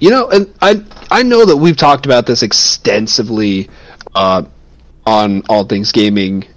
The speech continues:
it, ma-, many, many, many times. But again, I, I think a lot of this, and, and even pointing back to nin-, the, the whole new Switch thing,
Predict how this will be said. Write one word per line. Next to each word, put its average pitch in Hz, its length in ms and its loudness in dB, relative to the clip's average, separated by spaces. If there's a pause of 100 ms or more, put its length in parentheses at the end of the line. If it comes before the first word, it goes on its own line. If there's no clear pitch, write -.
(200)
it, 127 220 -2
ma-, 196 300 2
many, 202 300 4
many, 156 240 2
many 101 280 -4
times. 92 440 -12 (440)
But - 220 2 (420)
again, 170 380 2
I, 160 180 0 (280)
I 160 120 0
think 190 440 0
a 170 60 2
lot 147 340 2
of 139 140 -2
this, 143 260 0
and, 151 240 -6
and 156 260 -6
even 160 560 -2
pointing 151 340 -2
back 135 240 0
to 139 120 -4
nin-, 127 280 -2
the, 127 360 0
the 123 120 -4
whole 139 200 0
new 131 160 0
Switch 208 320 -2
thing, 85 280 -4